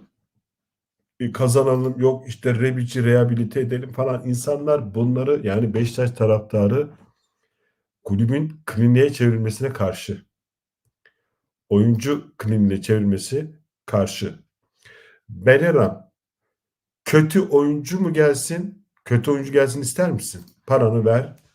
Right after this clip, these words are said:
kötü oyuncu, sıkıntılı oyuncu, riskli oyuncu. Bunu kim ister Bellerin?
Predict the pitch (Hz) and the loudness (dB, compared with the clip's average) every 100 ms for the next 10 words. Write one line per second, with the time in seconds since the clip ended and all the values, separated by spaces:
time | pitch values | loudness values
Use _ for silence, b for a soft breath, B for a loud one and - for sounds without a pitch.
0 | _ - 123 123 104 85 80 95 117 - | _ -4 -2 0 -2 -4 -12 -12 -12 -14
1 | _ _ _ _ - - - 117 123 131 | _ _ _ _ -12 -8 -2 -2 0 0
2 | 117 87 80 78 - _ 98 113 - 131 | 0 -2 -8 -16 -20 _ -6 -6 -2 -2
3 | 110 90 85 98 - _ _ _ - 131 | 0 -2 -8 -16 -20 _ _ _ -10 -10
4 | 151 208 190 - 101 92 87 87 113 | -4 0 0 2 0 0 -6 -6 -8